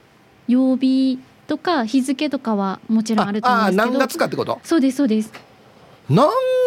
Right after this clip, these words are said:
Speaker 2: 月かも、もう、ん？ん？書いてあるやつもあると思いますよ。もちろん。
Speaker 1: へー。
Speaker 2: はい。で、僕が持ってるのは古いやつなんで、わざと古いやつを俺好きだから使ってて、
Speaker 1: はい。
Speaker 2: それは、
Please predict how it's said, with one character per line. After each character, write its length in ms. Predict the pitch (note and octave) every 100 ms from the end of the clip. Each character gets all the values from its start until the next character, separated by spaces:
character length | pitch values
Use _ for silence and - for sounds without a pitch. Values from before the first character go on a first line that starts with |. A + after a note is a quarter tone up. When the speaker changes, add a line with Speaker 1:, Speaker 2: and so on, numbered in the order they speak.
| A#4+ C5+ B4+
Speaker 2:
月 380 | - B4 B4 G4+
か 80 | B3
も、 120 | G3
も 200 | G#3+ G#3+ -
う、 40 | F#3
ん？ 60 |
ん？ 460 | F3+ D#4 - E3+ E4
書 160 | - C#4+
い 140 | G4+ G#4
て 180 | - G#4
あ 100 | D4
る 80 |
や 80 | F#3+
つ 100 | D3+
も 160 | C3+ D#3
あ 40 |
る 80 | G3
と 100 | -
思 140 | A#2+
い 20 | G#2+
ま 80 |
す 160 | C3+ -
よ。 140 | E2 - -
も 140 | G3
ち 160 | A3 A#3+
ろ 80 |
ん。 80 | B3
Speaker 1:
へ 300 | B3+ B3 B3+
ー。 40 | B3+
Speaker 2:
は 100 | G2
い。 380 | - _ -
で、 80 | D#4+
僕 200 | A#3+ E4
が 80 | F#4+
持 100 | E4
っ 40 | -
て 80 |
る 60 | D4+
の 80 | F3+
は 20 |
古 320 | F3 A#3+ B3+
い 100 | C#4
や 120 | A#3+
つ 100 | -
な 80 | B2+
ん 40 | G2+
で、 60 |
わ 100 | A#2+
ざ 80 | D#3+
と 120 | -
古 180 | A2 D#3
い 60 | F3
や 80 |
つ 120 | C#3 A2
を 120 | F2+ G#2+ C#3
俺 160 | C3+ A2
好 80 | -
き 80 |
だ 100 | A#2
か 80 | F#2
ら 60 | F2
使 120 | -
っ 60 | F#2
て 160 | -
て、 280 | G2 C3+ -
Speaker 1:
は 240 | B3 D4 A#3+
い。 80 | A3+
Speaker 2:
そ 140 | C4+
れ 80 | B3+
は、 240 | C#4 C3+